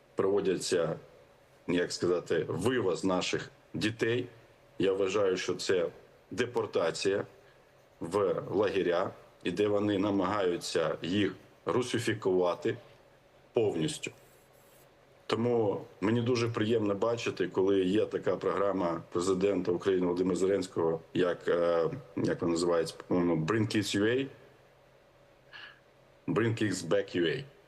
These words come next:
так, по-моєму, вона називається. І недавно, опять же, наша С дев'ять нам допомагає в цьому,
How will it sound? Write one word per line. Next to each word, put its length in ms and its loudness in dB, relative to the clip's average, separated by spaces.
так, 180 -2
по-моєму, 280 0
вона 120 0
називається. 600 0
І 200 0
недавно, 680 0
опять 300 0
же, 200 -2
наша 260 2
С 80 0
дев'ять 340 2
нам 140 0
допомагає 540 2
в 60 -2
цьому, 420 0